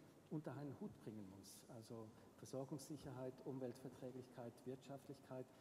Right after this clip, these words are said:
ja, und auch die soziale Gestaltung, so dass man sagen kann, ja, es gibt nicht sozusagen die, ja, diejenigen, die, also, ja, sagen wir, Ungerechtigkeiten, die nicht akzeptabel sind.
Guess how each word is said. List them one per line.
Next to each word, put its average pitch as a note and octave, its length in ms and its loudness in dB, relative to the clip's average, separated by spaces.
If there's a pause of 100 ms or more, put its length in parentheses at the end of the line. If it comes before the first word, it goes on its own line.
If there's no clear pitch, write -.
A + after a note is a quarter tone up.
(240)
ja, E3+ 80 6
und D#3+ 160 4
auch D3 80 4
die - 100 -6
soziale C#3+ 500 6
Gestaltung, C#3 600 2 (260)
so - 160 -4
dass A#2 220 -2
man - 60 0
sagen A#2+ 320 -2
kann, A#2+ 200 -2
ja, A#2 180 2 (360)
es D3 120 -2
gibt C#3 200 2
nicht C#3 260 2
sozusagen A#2+ 600 0
die, A2+ 280 4 (520)
ja, A2+ 220 0 (260)
diejenigen, C3 520 4
die, A#2+ 360 2 (280)
also, C3+ 200 2 (200)
ja, C#3+ 140 4
sagen C#3+ 180 0
wir, C#3+ 140 2
Ungerechtigkeiten, A#2+ 840 0
die A#2+ 200 0
nicht A#2 220 -4
akzeptabel A#2 560 -8
sind. F#2 180 -10